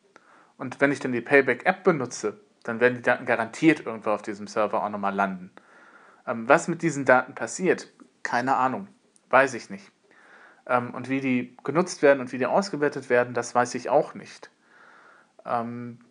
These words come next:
genauso wenig weiß ich das bei den anderen Kundenkartensystemen, die es da gibt. Und die gibt's ja im Sand am Meer mittlerweile, ähm, weil wir Deutschen eben halt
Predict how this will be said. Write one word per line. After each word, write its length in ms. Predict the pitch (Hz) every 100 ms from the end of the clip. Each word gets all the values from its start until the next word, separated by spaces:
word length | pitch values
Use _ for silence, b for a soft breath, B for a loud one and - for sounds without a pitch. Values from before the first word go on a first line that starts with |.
| _ -
genauso 440 | 117 123 147 147
wenig 260 | 151 147 135
weiß 220 | 135 143
ich 100 | 143
das 240 | 147 143
bei 120 | 135
den 140 | 135 -
anderen 680 | 147 185 170 147 135 127 -
Kundenkartensystemen, 1400 | 175 160 143 131 135 123 113 113 110 - 113 110 107
die 100 | 107
es 120 | 104
da 180 | - 98
gibt. 240 | 101 101 104
Und 100 | 113
die 60 |
gibt's 220 | 131 -
ja 80 | 135
im 140 | 117 113
Sand 260 | 120 143 -
am 160 | 117
Meer 340 | 127 117 95 - B B B B B -
mittlerweile, 800 | 123 113 107 104 104 120 143 -
ähm, 380 | 117 117 120 113
weil 480 | - 110 117 151 139
wir 140 | 131 135
Deutschen 460 | 120 135 - 135 -
eben 320 | 127 131 120
halt 340 | 120 120 -